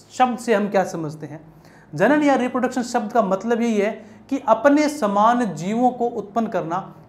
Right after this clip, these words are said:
या अपने समान संततियों को पैदा करना। जनन का मतलब ये है कि किसी भी प्रकार से, चाहे वो कोई भी type है, लैंगिक, अलैंगिक, कायिक, कोई भी type है, उसके द्वारा पादप अपने संख्या में वृद्धि करे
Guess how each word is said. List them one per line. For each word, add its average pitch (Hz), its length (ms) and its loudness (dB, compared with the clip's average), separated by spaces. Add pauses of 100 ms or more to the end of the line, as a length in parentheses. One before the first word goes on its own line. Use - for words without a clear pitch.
या 214 180 8
अपने 254 540 2
समान 208 480 2
संततियों 196 580 -4
को 294 460 2 (220)
पैदा 170 240 6
करना। 131 320 -8 (560)
जनन 240 340 4
का 254 120 2
मतलब 233 300 -2
ये 226 120 -2
है 240 60 -2
कि 233 100 -6
किसी 330 320 2
भी 330 100 6
प्रकार 185 400 2
से, 220 140 -6
चाहे 247 180 0
वो 262 100 0
कोई 269 260 2
भी 302 140 2
type 175 320 0
है, 208 400 -6
लैंगिक, 190 500 -2
अलैंगिक, 196 560 0
कायिक, 190 360 -2 (280)
कोई 311 180 4
भी 294 120 4
type 190 300 2
है, 208 100 0
उसके - 380 -2
द्वारा 170 520 0 (460)
पादप 226 460 6
अपने 220 380 0
संख्या 233 560 -2
में 175 300 -2
वृद्धि 160 320 2
करे 180 460 -2